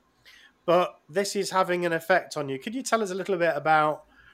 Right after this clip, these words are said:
what effect that's having on you and your,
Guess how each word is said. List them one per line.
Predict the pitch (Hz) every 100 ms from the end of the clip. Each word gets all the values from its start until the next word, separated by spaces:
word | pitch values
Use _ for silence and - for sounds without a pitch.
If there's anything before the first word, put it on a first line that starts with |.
| _
what | 175 170 151
effect | - 175 147 139
that's | 147 127
having | - 156 143 139 131 135 -
on | 139 139 143
you | 139 139 135 131 - _ _ _ _
and | 143 139
your, | 139 135 135 135 135